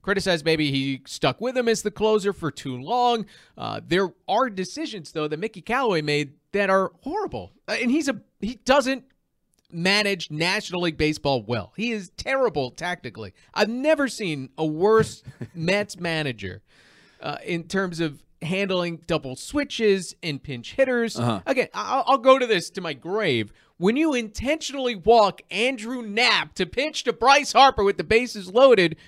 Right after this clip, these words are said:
Speaker 1: you cannot be a manager of a National League club, no matter how great you are off the field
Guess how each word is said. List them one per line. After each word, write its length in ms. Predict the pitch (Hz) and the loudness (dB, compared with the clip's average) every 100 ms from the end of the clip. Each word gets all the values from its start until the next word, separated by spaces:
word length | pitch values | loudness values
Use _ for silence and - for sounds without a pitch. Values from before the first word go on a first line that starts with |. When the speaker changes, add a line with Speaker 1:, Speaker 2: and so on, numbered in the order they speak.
| _ | _
Speaker 1:
you 240 | 175 320 | 8 8
cannot 640 | 359 285 302 269 247 254 170 | 8 4 2 4 2 2 0
be 160 | 220 | 2
a 60 | 233 | 4
manager 680 | 202 220 240 156 131 120 120 - _ - | 2 -2 -2 -2 -2 -2 -2 -6 _ -2
of 200 | 175 175 | 0 2
a 40 | |
National 500 | 175 175 185 - 165 | 0 -2 -4 -6 -6
League 260 | 156 151 147 | -2 -4 -4
club, 420 | 254 294 156 104 - _ | -2 2 2 0 -12 _
no 120 | - 208 | -4 2
matter 380 | 226 220 214 - | 2 2 0 -4
how 320 | - 208 269 | -6 0 0
great 360 | 185 175 214 226 | 0 0 0 0
you 260 | 202 196 175 | -4 -6 0
are 560 | 170 214 160 139 151 - _ - | 4 6 6 4 0 -6 _ 0
off 300 | 185 208 - | 2 2 -2
the 100 | 175 | -6
field 560 | - 147 143 151 160 | -4 -2 0 0 -2